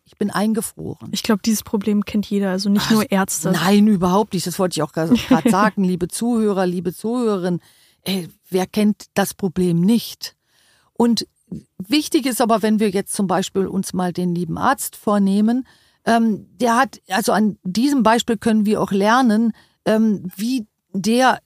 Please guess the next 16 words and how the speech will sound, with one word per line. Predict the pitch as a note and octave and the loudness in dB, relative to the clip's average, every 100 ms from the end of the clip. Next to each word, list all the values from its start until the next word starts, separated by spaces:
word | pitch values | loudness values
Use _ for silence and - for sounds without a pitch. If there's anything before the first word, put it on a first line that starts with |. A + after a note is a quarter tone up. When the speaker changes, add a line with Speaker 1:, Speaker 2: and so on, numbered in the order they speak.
| - | -6
Speaker 1:
die | G#3+ G3+ | -4 -2
Schwelle | - G3 A3 B3 - | -4 0 2 2 0
am, | G3+ F#3 - | -2 -4 -4
oder | F#3+ F3+ | -2 -2
sie | E3 F3+ C4 B3+ | -2 0 0 -2
die | - F3 | -6 -6
Schwelle | E3 F#3+ A3+ G#3+ | -4 0 0 0
am | D3+ E3+ | -2 -2
besten | G#3+ G3+ - - | -2 -2 -4 -6
überwindet. | G3+ G3+ F#3+ F#3 A#3 G#3+ - - - _ _ _ _ _ _ _ _ _ _ _ _ - | -4 -2 0 0 2 0 -2 -8 -16 _ _ _ _ _ _ _ _ _ _ _ _ -8
Ähm, | A#3+ A#3 G#3 - | -4 0 -2 0
oft | - - - | 0 0 -6
ist | - A#3 | -4 -2
es | A#3+ | 0
eine | G#3+ A3 | 0 0
Empfehlung, | G#3 - A3+ A#3+ A3 F3 | 0 0 2 4 4 2